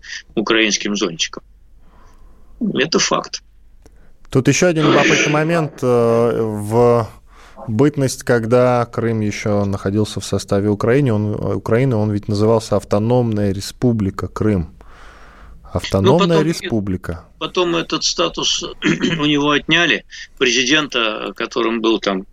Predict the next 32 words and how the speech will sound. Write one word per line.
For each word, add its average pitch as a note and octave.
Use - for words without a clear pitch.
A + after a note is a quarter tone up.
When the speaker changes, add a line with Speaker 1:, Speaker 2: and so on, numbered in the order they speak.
Speaker 1:
такой G2+
Юрий G2+
Мешков, G#2
э, A2
президента, B2
пост -
президента B2
ликвидировали. B2
И A2+
вообще B2
украинские C3+
власти, B2+
э, A2+
вместо B2+
того, C3
чтобы A2+
как-то B2
вот, A#2
э, C3
эту A2+
автономию A#2+
расширять, C#3
э, G2+
и, G#2+
и, -
э, G#2
как-то G#2+
вот G#2+
пойти A#2+
навстречу, B2+
они F#3+
упорно, A2